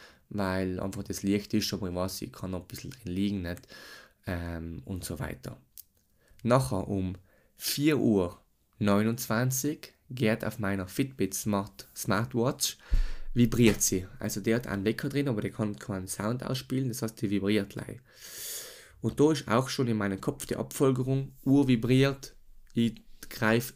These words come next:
ohne es zu checken, ich bin da echt halb in allem noch im Schlaf, ohne es zu checken, greife ich zu und schalte es aus. Da ist ein Knopf auf Seite, mit dem schalte ich das aus.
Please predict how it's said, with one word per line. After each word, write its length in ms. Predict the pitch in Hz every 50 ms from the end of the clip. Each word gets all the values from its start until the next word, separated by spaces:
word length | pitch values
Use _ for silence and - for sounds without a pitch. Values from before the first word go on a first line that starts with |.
| - _ -
ohne 280 | - 107 110 117 117
es 160 | 110 110 -
zu 120 | - - -
checken, 380 | - - 92 - - - -
ich 60 | 107 -
bin 120 | 113 98
da 60 | 95
echt 320 | - 101 101 - - - 104
halb 160 | 101 101 -
in 120 | 98 95
allem 220 | - 101 104 98 95
noch 100 | 92 90
im 120 | 90 92
Schlaf, 400 | - - 101 95 92 - - - _ - - - - - - - - -
ohne 140 | 127 143
es 100 | 147 139
zu 100 | 135 131
checken, 380 | 120 - 123 123 127 - 117 107
greife 280 | 107 104 117 123 - 113
ich 60 | -
zu 140 | - - 117
und 440 | 120 - - - 110 110 104 - - -
schalte 340 | - - - 113 104 104 -
es 60 | -
aus. 360 | 85 80 85 - - - - _ _ _ _ _ _ _ _ _
Da 60 | - 104
ist 100 | - -
ein 60 | -
Knopf 260 | - - 127 131 -
auf 80 | 117 -
Seite, 360 | - 113 110 113 110 - 98
mit 140 | 98 - -
dem 80 | 101
schalte 300 | 98 - 104 95 - 101
ich 60 | -
das 220 | - - - - -
aus. 280 | - - - - -